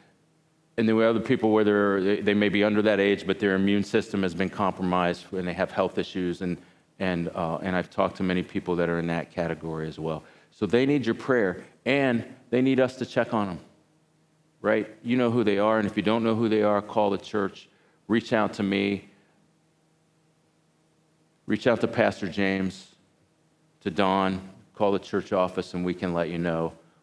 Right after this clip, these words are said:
what folks need. But call people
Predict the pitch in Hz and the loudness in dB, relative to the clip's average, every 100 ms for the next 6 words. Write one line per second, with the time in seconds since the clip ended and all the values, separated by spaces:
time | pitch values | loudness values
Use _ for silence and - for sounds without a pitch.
0 | - 87 - - 92 78 - 87 85 80 | -4 -4 -4 -4 -4 -4 -8 -6 -4 -4
1 | 80 - _ _ _ _ 110 - - 107 | -8 -12 _ _ _ _ -6 -6 -6 -2
2 | 92 90 - 82 - 71 | 0 -2 -6 -8 -8 -10